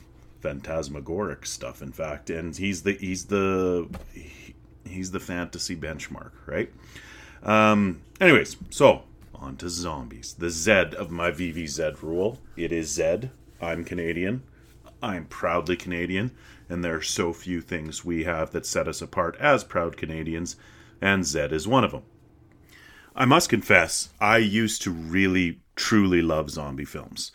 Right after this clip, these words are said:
Briefly. Uh, it all started in about two thousand three. I watched Twenty-eight Days Later, uh, with a friend of mine, a film buff. Um, and for a few months,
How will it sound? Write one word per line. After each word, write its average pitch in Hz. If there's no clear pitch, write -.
Briefly. 95
Uh, 107
it 127
all 160
started 135
in 104
about 95
two 123
thousand 87
three. 98
I 92
watched -
Twenty-eight 113
Days 98
Later, 87
uh, 82
with 85
a -
friend 98
of 80
mine, 78
a 78
film 92
buff. 76
Um, 92
and 98
for 101
a 98
few 127
months, 120